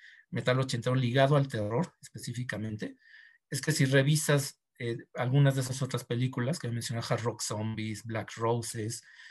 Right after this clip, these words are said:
eh, casi todas caen en eso, ¿no? En esta cuestión de que el, el metal es como la música del diablo, y, y, pues, lo hacen, pues, de una forma, pues, bastante burda, eh,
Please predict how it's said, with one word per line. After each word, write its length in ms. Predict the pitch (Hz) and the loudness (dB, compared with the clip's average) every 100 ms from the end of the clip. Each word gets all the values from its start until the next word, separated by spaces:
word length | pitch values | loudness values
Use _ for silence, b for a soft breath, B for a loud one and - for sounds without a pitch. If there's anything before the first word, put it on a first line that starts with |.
| B B | B B
eh, 180 | - - _ _ _ _ | -20 -20 _ _ _ _
casi 300 | 196 190 208 | 4 4 0
todas 400 | - 170 156 156 | 6 8 8 6
caen 240 | 151 135 | 6 6
en 160 | 123 117 | 6 2
eso, 220 | 107 113 | -2 -2
¿no? 200 | 147 151 | 0 2
En 140 | 123 | 2
esta 220 | 120 - 110 | -2 -4 -8
cuestión 380 | 104 - 113 | -8 -6 -4
de 140 | 113 107 | -4 -4
que 140 | 107 | -8
el, 140 | 104 - | -8 -4
el 480 | 107 104 107 110 | -4 -2 -4 -2
metal 480 | 110 117 - 139 131 | -4 -4 2 4 4
es 100 | 113 | 2
como 220 | - 113 | -6 -6
la 100 | 107 | -4
música 400 | 110 113 - - | -4 -6 -8 -10
del 160 | 95 110 | -10 -6
diablo, 540 | 131 139 135 131 127 131 B B B - | 0 0 2 2 2 -2 B B B -14
y, 360 | 302 277 220 | -10 -8 -4
y, 40 | 196 | -2
pues, 240 | 208 180 | 0 4
lo 100 | 208 | 8
hacen, 380 | 214 220 202 139 | 8 8 4 2
pues, 220 | 104 - | -2 -6
de 80 | 117 | -2
una 120 | 123 | -2
forma, 380 | 123 110 117 123 | -2 -4 -4 -4
pues, 220 | - - - | -10 -16 -18
bastante 640 | - - 101 104 - 113 | -16 -12 -10 -10 -4 -2
burda, 540 | 117 151 139 127 143 - b b b b b - | 4 4 6 4 2 -2 b b b b b -6
eh, 440 | 113 110 107 101 | -2 2 2 2